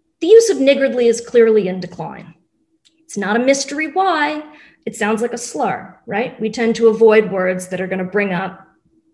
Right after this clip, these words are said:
untoward, predictably bring up untoward feelings or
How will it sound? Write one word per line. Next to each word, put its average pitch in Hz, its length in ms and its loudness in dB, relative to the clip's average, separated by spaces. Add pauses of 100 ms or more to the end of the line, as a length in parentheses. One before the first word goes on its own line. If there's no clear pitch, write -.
(260)
untoward, 233 800 2
predictably 254 540 -2
bring 214 140 0
up 202 200 -4
untoward 220 920 0
feelings 226 580 4
or 202 360 -6